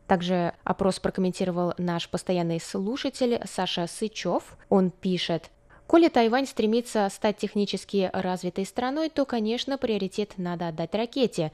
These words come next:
По-моему, каждая уважающая себя страна хочет быть в их числе. Ну а земля, что ж, ради этой высокой цели можно пожертвовать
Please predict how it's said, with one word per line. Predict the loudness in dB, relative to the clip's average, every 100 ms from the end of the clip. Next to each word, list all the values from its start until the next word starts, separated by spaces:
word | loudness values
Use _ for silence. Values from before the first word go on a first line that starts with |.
| -10 2
По-моему, | 4 6 4 2
каждая | 0 0 2 0
уважающая | 0 0 0 -2 -4 -4
себя | -4 -4
страна | -6 -8 -6 -4 -2
хочет | 0 0 -2
быть | -2 -2 -2
в | -4 -4
их | -4
числе. | -6 -6 -2 0 -2 -4 0
Ну | 2
а | 4
земля, | 2 0 2 2
что | 0 -2 -2
ж, | -2 -6
ради | -2 -2 0
этой | -2 -2
высокой | -4 -4 -4 -4
цели | -2 0 0
можно | 0 -2 -4
пожертвовать | -4 -4 -2 -2 -4 -4